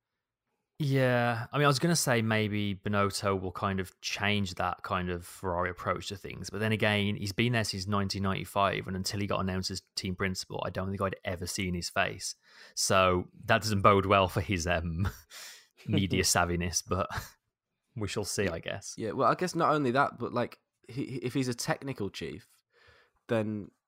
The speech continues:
Speaker 3: to suddenly be team principal, that's a very, very different role. That's like a
Speaker 1: It
Speaker 3: people
Speaker 1: is.
Speaker 3: management, political role almost.
Speaker 1: Yeah.
Speaker 2: Yeah.
Speaker 3: Um,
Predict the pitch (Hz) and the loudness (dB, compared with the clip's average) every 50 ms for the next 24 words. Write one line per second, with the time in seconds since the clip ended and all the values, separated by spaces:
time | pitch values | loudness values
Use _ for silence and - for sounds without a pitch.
0 | - - - 120 117 - - 160 165 160 139 139 127 - - - 135 127 117 110 | -18 -12 -10 -8 -6 -4 -2 0 0 0 0 -2 -2 -2 -2 -2 0 0 0 0
1 | 120 123 127 123 - 117 - 107 98 95 - - 110 104 101 110 131 143 139 120 | -2 -2 -4 -4 -6 -6 -4 -2 -2 -2 -2 -4 -6 -4 -2 0 2 2 2 2
2 | 104 98 90 - - 95 95 98 101 107 123 127 123 113 101 92 104 98 - - | 0 -2 -4 -6 -10 -12 -12 -6 -2 0 2 2 2 0 0 -2 -4 -6 -8 -8
3 | 98 - 85 104 107 98 85 - 87 98 - - - - - - 117 113 117 113 | -14 -10 -6 -4 -4 -4 -4 -4 -6 -6 -6 -6 -6 -6 -4 -2 0 2 4 4
4 | 104 95 87 87 95 92 92 92 90 - - 95 98 95 92 87 90 95 92 - | 4 2 2 0 0 -2 -2 -2 -4 -6 -8 -6 -4 -4 -4 -6 -8 -8 -10 -10
5 | - - 113 110 123 120 - 113 - - 90 82 87 87 85 85 85 85 82 85 | -8 -4 -2 -2 -2 -2 -4 -8 -10 -10 -10 -8 -8 -8 -8 -8 -8 -8 -8 -8
6 | 82 82 82 85 87 104 110 95 - - - - _ - - 135 - - 107 101 | -10 -10 -10 -10 -2 0 2 0 0 0 -6 -20 _ -20 -20 -18 -16 -14 -14 -12
7 | 98 95 - _ _ - 107 104 98 98 98 98 98 95 82 - | -14 -14 -18 _ _ -2 -2 -2 -2 -2 -4 -6 -6 -8 -10 -12